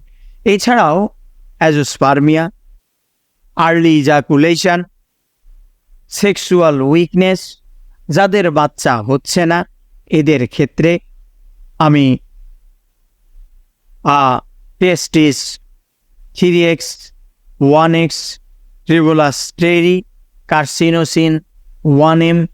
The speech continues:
টেন এম, ফিফটি এম, এক্স-রে ওয়ান এম, টেন এম, এবং থিয়া বলে একটা মেডিসিন আছে,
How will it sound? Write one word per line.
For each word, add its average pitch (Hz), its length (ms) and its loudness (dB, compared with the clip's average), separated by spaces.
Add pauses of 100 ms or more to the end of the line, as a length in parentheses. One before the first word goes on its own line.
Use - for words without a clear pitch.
(320)
টেন 160 240 2
এম, 156 180 2
ফিফটি 165 500 0
এম, 170 140 -2 (560)
এক্স-রে 165 680 0
ওয়ান 156 360 2
এম, 165 200 0 (480)
টেন 165 200 2
এম, 180 220 0 (1120)
এবং 156 260 0 (100)
থিয়া 233 320 2
বলে 185 240 0
একটা 147 240 -2
মেডিসিন 151 560 2
আছে, 165 360 -2